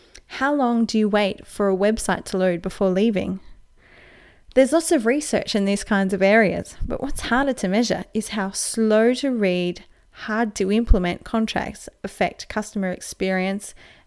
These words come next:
and slow down o-, internal operations. When you can't read a contract or use it to find information, it makes it hard for lawyers or anyone else trying to understand a contract. Not easy to scale and not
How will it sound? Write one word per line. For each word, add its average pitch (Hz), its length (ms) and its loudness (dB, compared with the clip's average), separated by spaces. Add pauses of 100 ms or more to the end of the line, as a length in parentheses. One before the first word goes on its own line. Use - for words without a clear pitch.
and 202 220 0
slow 196 300 0
down 185 360 0
o-, - 100 -8 (120)
internal 180 460 -2
operations. 190 800 0 (960)
When 262 100 2
you 277 80 2
can't 339 320 -4
read 226 260 2
a 233 60 6
contract 208 640 -2
or 190 260 2
use 226 280 2
it 208 100 -6
to 226 80 -6
find 190 280 -4
information, 190 840 -4 (140)
it 233 80 0
makes 254 260 -2
it 233 100 -4
hard 247 260 -2
for 202 100 -2
lawyers 196 480 2
or 180 180 -4
anyone 226 360 2
else 202 240 -4
trying 180 280 -6
to - 120 -6
understand 202 520 0
a 190 60 -2
contract. - 560 -12 (420)
Not 208 440 2
easy 208 240 2
to 190 100 -2
scale 269 560 4 (140)
and 254 420 2 (160)
not 196 320 -4